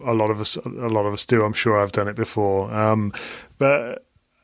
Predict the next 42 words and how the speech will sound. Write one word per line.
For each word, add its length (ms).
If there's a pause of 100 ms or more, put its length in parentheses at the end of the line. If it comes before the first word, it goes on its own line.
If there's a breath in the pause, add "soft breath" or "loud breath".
and, 160
and 420
Federer 300
was 160
very 200
much 220
defending 640
himself 460
and 100
saying, 220
"Look, 140
I'm 280
the 120
last 400
person 360
who 120
goes 420
for 160
the 60
trainer 640
and 140
all 160
this 120
sort 200
of 60
stuff, 320
and 80
I've 120
never 200
retired 480
from 160
a 60
match." 360
And, 160
and 180
he's, 220
he's 200
quite 240
right 340
in 80
many 180
ways. 460